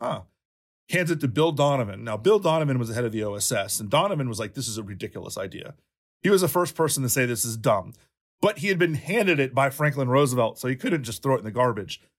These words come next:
So he passed it along to his scientists and said, "See if you can do something with this."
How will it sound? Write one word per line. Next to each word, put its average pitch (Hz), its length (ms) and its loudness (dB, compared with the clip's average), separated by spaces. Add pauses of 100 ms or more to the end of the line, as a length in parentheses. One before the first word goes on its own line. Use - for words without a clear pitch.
(360)
So - 120 2
he 247 120 2
passed 170 360 0
it 180 60 0
along 139 400 4
to 131 200 0
his 127 200 2
scientists 107 720 -4
and 135 120 2
said, 123 300 0
"See 185 220 2
if 170 100 6
you 151 80 4
can 127 180 -2
do 113 200 -4
something 95 400 -4
with 87 140 -16
this." - 300 -10